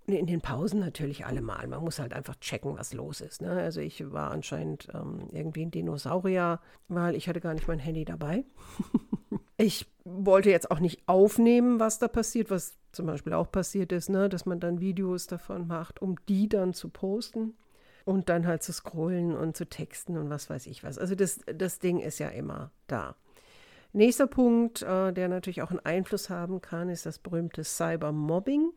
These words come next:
Soziale Plattformen oder soziale Medien bieten dafür natürlich eine Plattform.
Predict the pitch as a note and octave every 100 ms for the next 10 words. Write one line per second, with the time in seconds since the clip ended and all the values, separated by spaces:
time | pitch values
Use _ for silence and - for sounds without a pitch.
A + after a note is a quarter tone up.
0 | - F3+ - E3+ F3 F3 - D#3+ - -
1 | D#3+ D#3+ D#3 - - - - D3+ D#3 D#3+
2 | D#3 C#3+ D3+ D#3 E3 D#3+ D#3 E3 - D3+
3 | D3 - D3+ D3 - D3+ C#3+ - D3 C3+
4 | - _ - D3 D#3 - - A3+ A3